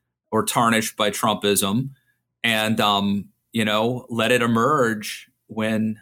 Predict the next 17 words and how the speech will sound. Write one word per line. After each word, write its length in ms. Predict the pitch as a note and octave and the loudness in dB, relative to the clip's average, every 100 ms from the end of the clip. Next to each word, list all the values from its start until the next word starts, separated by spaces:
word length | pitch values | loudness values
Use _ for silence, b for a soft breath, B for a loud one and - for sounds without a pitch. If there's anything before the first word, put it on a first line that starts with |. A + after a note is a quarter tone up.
| _ _ | _ _
uh, 220 | G#2+ G#2 G2+ | -8 -6 -4
when 220 | A2 A2+ | 0 0
the 80 | A2 | 2
time 260 | B2+ A#2+ | 2 2
is 140 | A#2 G#2 | 2 2
right. 400 | A#2+ E3 - - _ - | 0 0 -4 -8 _ -4
Timing 640 | A#2+ B2+ C#3 C#3 C3+ C3+ - _ _ | 0 2 2 2 0 -4 -12 _ _
is 260 | B2+ B2 - | 2 2 4
so 200 | C3 C3+ | 4 4
important 360 | C#3 C#3+ C#3+ | 4 2 2
in 60 | C3+ | 2
politics, 640 | C#3 E3+ C3+ - - - - _ _ _ _ _ _ - | 2 2 0 0 -2 -6 -10 _ _ _ _ _ _ -6
and, 280 | A#2+ A#2+ A#2 | -2 0 2
um, 380 | A#2+ A#2 A2 G#2 - _ _ _ - | 2 2 0 -4 -10 _ _ _ -4
you 120 | A#2+ | 0
know, 160 | A2+ A2+ | 2 4
I, 340 | B2 C3 B2+ | 2 0 -8